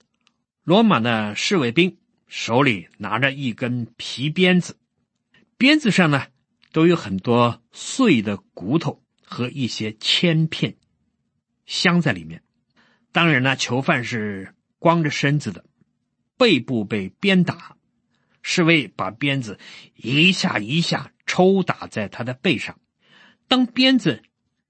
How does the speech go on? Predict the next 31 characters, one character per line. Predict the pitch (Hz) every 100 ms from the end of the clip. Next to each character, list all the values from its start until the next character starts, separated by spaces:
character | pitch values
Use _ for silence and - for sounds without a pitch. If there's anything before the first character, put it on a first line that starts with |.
| _ -
拉 | 233 269 285
过 | 220
去 | - 135
的 | 127
时 | -
候 | 113 104
呢， | 92 - _ _ _ _ _ _ _ - _ _ _ -
鞭 | 151 147 147
子 | 135 117
上 | - 107 104
的 | 101 104
碎 | - 175 117
骨 | - 90 78 95 107 _ _ _
和 | - 107 113
铅 | 123 - 175 170
片 | - - _ _ _ _ _ _ _
会 | - 185
把 | 120 113 _
那 | 160 160
些 | 165 147 -
人 | 113 120 175 208
肉 | 247 117
啊， | 87 - _ _ _ _
背 | 165 160
上 | - 120
的 | 107
肉 | 151 202 92
啊， | - _ _ _ _ _ _ _
撕 | - - 208 180
下 | 123
来。 | 87